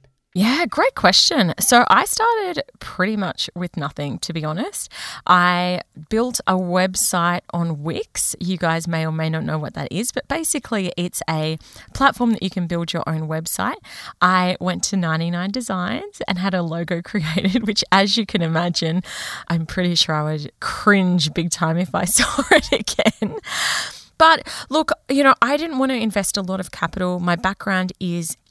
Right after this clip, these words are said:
in accounting, and that still sticks with me to this day. Like, I'm, I'm really conscious about profitability. And for me, having a,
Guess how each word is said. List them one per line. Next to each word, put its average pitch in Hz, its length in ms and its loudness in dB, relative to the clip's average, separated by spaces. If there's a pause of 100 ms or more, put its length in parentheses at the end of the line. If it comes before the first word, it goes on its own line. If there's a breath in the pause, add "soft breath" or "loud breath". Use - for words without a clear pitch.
(120)
in 202 100 2
accounting, 185 640 -4
and 180 480 2 (560 loud breath)
that 208 340 4 (400)
still 262 320 2
sticks - 320 0
with 196 100 -2
me 165 120 -2
to 165 100 -6
this 160 180 -6
day. 180 200 2
Like, 160 200 0
I'm, 170 240 0
I'm 175 200 0
really 175 200 0
conscious - 360 -4
about - 200 -6
profitability. 170 760 -4
And 170 120 -2
for 180 140 -4
me, 185 400 0
having 170 460 -2 (100)
a, 160 300 -2